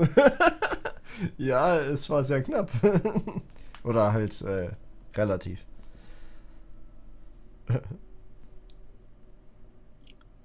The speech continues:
Uh, die Trangianer greifen gerade Persien an. Interessant. Und was für Knossos von dir?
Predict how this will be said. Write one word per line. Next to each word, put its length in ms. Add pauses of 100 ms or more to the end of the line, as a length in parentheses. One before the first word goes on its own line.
(560)
Uh, 560 (1080)
die 520 (420)
Trangianer 1120
greifen 340
gerade 460
Persien 500
an. 240 (180)
Interessant. 600 (1800)
Und 220
was 180
für 200
Knossos 460
von 180
dir? 220